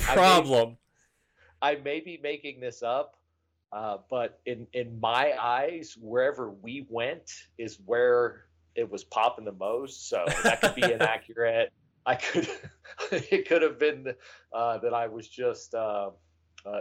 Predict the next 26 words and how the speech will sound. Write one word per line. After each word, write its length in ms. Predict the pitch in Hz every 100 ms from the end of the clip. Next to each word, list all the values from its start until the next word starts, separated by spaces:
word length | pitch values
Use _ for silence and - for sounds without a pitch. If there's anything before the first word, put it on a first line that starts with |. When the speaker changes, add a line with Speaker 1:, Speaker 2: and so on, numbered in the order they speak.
| 98
Speaker 1:
inebriated 800 | 110 120 110 110 113 110 110 -
everywhere 440 | 110 110 107 107 104
we 100 | 98
went, 360 | 98 104 101
and 100 | 95
I 100 | 98
thought 300 | 98 - 107
they 120 | 104 101
all 280 | 98 95 101
wanted 220 | 98 95
to 60 |
be 160 | 95 104
my 180 | 95 92
friend. 540 | - 107 95 76 85 _ _ _ _
But 300 | 113 98 - _ _ _ _ _
yeah, 180 | 120 127
that 260 | 117 143 156
was, 280 | 147 113
uh, 400 | 127 113 101 90 90 _ _ _ _ _ _ _ -
I, 120 | 123 -
those 240 | 135 147 139
were 160 | 151
all 140 | 135 123
good 220 | 120 120
ones, 400 | 95 92 90 -
and, 220 | 90 95